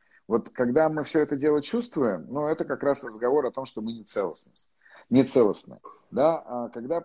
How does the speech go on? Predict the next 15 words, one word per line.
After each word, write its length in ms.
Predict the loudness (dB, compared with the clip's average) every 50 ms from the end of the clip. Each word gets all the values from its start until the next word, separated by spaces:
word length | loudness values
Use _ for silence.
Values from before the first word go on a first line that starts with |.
| _ -16
ну, 340 | -16 -14 -12 -12 -12 -10
как 160 | -8 -6 -4 -4
бы, 180 | -4 -4 -2 -2
здесь 260 | 0 -2 -2 -2 -6 -12
можно 320 | -4 0 0 0 0 0
сказать 380 | -2 -2 0 0 0 0 0 -2
о 60 | -6
том, 180 | -6 -6 -6 -6
что, 920 | -6 -4 -2 -2 0 -2 -4 -6 -6 -6 -4 -2 -2 0 0 -2 -2 -4 -2
э, 20 |
когда 240 | -2 0 2 2 4
мы 120 | 4 4
обманываем 600 | 2 2 0 -2 -2 -2 -2 -4 -6 -6 -6 -8 -10
себя 380 | -14 -14 -8 -4 -4 -4 -4
часто, 560 | -4 -6 -8 -8 -8 -8 -10 -16 -20 -20 -20